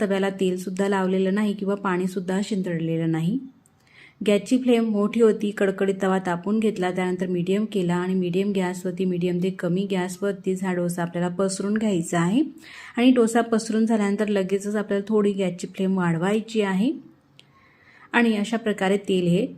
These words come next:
लावून घ्यायचं आहे. कितीही मोठे डोसे करा, अगदी छान असे एकसारखेही होतात, कुठेही तुटत नाही किंवा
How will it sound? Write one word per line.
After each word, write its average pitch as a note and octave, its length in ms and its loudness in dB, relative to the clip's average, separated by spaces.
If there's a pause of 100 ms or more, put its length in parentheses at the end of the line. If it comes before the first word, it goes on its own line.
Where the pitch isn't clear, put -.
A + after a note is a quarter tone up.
(160)
लावून F3+ 260 4
घ्यायचं F3+ 420 0
आहे. D#3 220 -2 (140)
कितीही B3+ 400 6
मोठे A#3+ 360 6
डोसे G3+ 360 2
करा, F#3 300 -2
अगदी F3+ 460 -6
छान F#3+ 320 0
असे F#3 220 -2
एकसारखेही F3+ 720 -4
होतात, F3 380 0 (500)
कुठेही A3 500 2
तुटत G3 380 -2
नाही G3 320 0 (320)
किंवा G#3 340 2